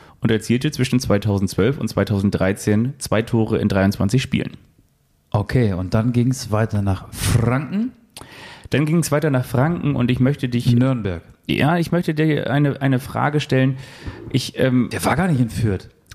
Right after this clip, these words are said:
Speaker 1: ich, ich, pass mal auf. Ich
Speaker 2: Der war in Nürnberg.
Speaker 1: Ja, pa-, pass mal auf. Ich, die, die Frage zielt auf Folgendes ab.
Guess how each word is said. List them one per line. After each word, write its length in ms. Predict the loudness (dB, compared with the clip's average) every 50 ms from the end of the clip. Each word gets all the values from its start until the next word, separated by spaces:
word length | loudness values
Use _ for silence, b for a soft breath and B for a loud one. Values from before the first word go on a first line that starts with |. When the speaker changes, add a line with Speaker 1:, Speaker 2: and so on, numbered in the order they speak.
| -8 -6
Speaker 1:
ich, 160 | -6 -4 -2
ich, 220 | -2 -4 -4 -4 -10 -16 _ -8 -2
pass 160 | 0 0 2 2
mal 80 | 0
auf. 180 | 0 -2 -4 -6 -2
Ich 60 | 0
Speaker 2:
Der 120 | 0 2
war 120 | 2 2 2
in 80 | 2
Nürnberg. 560 | 2 2 2 2 2 0 0 0 -4 -8 -16 -20 _ -10
Speaker 1:
Ja, 540 | -4 0 2 4 4 4 4 4 2 0 -4
pa-, 140 | -4 -4 -4
pass 160 | -2 -2 0
mal 100 | 0 0 0
auf. 120 | 0 -2
Ich, 280 | -4 -6 -6 -6 -4 -2
die, 140 | 0 0 0
die 80 | 0
Frage 360 | 0 0 0 0 0 -2 -4
zielt 160 | -4 -4 -4 -4
auf 80 | -4 -2
Folgendes 320 | 0 0 0 0 -2 -2
ab. 180 | -2 -4 -4